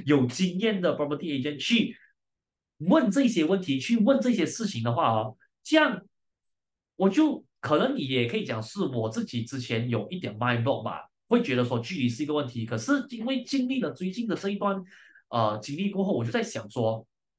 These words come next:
其实现在以我们现有的科技的 advanced level and also like，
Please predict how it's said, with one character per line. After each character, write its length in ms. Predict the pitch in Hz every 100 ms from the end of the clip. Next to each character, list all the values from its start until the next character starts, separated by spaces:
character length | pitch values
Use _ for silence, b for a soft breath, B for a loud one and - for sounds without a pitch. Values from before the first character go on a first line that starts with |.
| _ _
其 280 | - 180 240
实 380 | - - 135
现 440 | 160 - 269 233 214
在 440 | 208 208 151 - - _ _ _ _ _
以 220 | 185 175
我 180 | 156 156
们 140 | 170
现 520 | 202 - 285 277 170 117
有 220 | 107 107
的 240 | 143 131
科 340 | - - 160 151
技 380 | - 233 170 127
的 220 | 127 113
advanced 500 | 113 107 147 180 139
level 480 | 120 120 143 143 120
and 100 | 110
also 380 | 117 120 143
like， 240 | 123 107